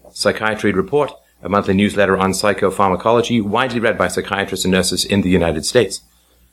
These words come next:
He received his undergraduate education at the University of California at Berkeley, where he graduated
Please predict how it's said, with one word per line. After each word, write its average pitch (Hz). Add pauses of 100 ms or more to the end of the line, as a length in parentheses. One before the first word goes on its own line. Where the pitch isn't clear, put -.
(480)
He 170
received 180
his -
undergraduate 101
education 120
at 107
the 101
University 101
of 95
California 107
at 95
Berkeley, 139
where 113
he 101
graduated 95